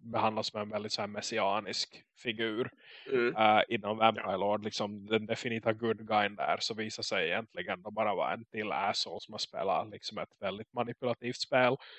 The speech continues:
Speaker 1: och kanske aldrig dog sist och slutligen, utan existerar inne i Tremere. Spoilervarning. Men att det är liksom såna här
Speaker 2: <laughs> Ja,
Speaker 1: plots
Speaker 2: exakt.
Speaker 1: som många menar att det makar, många av de här blev så stora och konvul-, eller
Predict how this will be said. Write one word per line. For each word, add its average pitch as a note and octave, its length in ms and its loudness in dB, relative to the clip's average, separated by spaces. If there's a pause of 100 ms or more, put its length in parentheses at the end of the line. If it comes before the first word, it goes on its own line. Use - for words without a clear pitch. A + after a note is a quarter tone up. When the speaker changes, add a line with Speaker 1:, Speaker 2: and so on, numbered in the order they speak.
(340)
Speaker 1:
och B2 120 -12
kanske A2+ 360 4
aldrig A2+ 300 6
dog C3+ 260 -2
sist - 220 -2
och B2+ 60 -2
slutligen, D3+ 580 2
utan B2+ 280 -2
existerar A2+ 840 2
inne G#2+ 400 -2 (220)
i A2+ 240 -6 (460)
Tremere. G2 400 2 (460)
Spoilervarning. G2 680 4 (200)
Men C#3 140 -2
att C#3 140 4 (580)
det B2 280 0
är A#2 80 6
liksom A#2 240 0
såna B2 240 -2
här C3+ 140 6
Speaker 2:
<laughs> - 0 -
Ja, - 60 0
Speaker 1:
plots - 380 4
Speaker 2:
exakt. - 160 -2
Speaker 1:
som A#2+ 140 2
många B2 300 2
menar A#2 360 2
att A2 240 4
det A#2 160 -2
makar, A#2 560 2 (100)
många B2+ 260 4
av A#2+ 80 6
de A2+ 120 -8
här B2 140 4
blev A#2 180 2
så - 160 -2
stora A#2+ 460 2
och G#2+ 80 -2
konvul-, A2 520 -6 (260)
eller G#2 200 -2